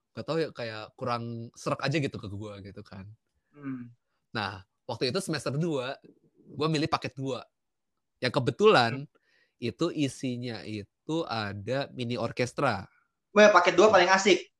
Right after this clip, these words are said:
Speaker 2: bener.
Speaker 1: Yoi, yoi.
Speaker 2: Udah
Speaker 1: Nah.
Speaker 2: mini orkestra, terus ada apa? Masak ya? Eh, gue lupa apa ya?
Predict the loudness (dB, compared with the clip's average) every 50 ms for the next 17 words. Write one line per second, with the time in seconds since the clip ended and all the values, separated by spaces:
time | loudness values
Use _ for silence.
0 | _ _ -4 -2 0 2 0 0 0 2 2 4 6 6 6 6 4 2 0 -2
1 | -4 -6 -10 -12 -18 _ -6 -2 -2 -2 -2 -4 -8 -8 -8 -10 -12 -16 _ _
2 | _ _ _ -20 _ _ _ -12 -8 -2 0 2 4 4 4 4 2 0 0 2
3 | 0 0 -2 -2 -6 -6 -4 -2 4 6 8 8 8 6 4 -2 -6 _ -6 -2
4 | 0 0 0 -2 -8 -6 -4 -4 0 0 2 2 2 2 2 0 0 0 0 0
5 | 0 0 2 2 2 4 4 4 4 4 4 4 4 6 6 6 6 6 4 2
6 | 2 2 -2 -4